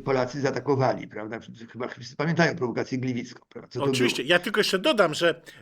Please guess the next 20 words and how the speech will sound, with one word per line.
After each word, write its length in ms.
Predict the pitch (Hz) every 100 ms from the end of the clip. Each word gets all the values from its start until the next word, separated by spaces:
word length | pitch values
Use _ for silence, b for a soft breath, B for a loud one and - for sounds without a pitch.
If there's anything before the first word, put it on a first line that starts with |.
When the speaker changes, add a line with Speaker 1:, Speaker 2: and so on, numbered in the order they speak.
| -
Speaker 2:
y, 220 | 147 147 -
często 460 | - 220 226 - 185
bywam, 460 | 156 214 190 180 -
proszę 260 | 165 170 160
państwa, 420 | 175 180 - 165
na 120 | 175
kajakach 680 | - 180 185 202 - 180 147
w 60 |
Nadarzycach. 640 | 190 190 180 180 - 92 - B B -
Tam 160 | 190
jest 140 | 202 190
olbrzymia 480 | 156 143 208 196
baza 460 | 151 180 196 180 165 B B -
lotnicza 680 | 143 147 233 233 - 110
Wojska 400 | 113 170 160 131
Polskiego. 600 | - 117 - - 98 90 - B B B
I 260 | 185 180 -
nie 300 | 160 208 330
ma 140 | 294 -
ćwiczeń, 760 | - 208 175 - 127 165 196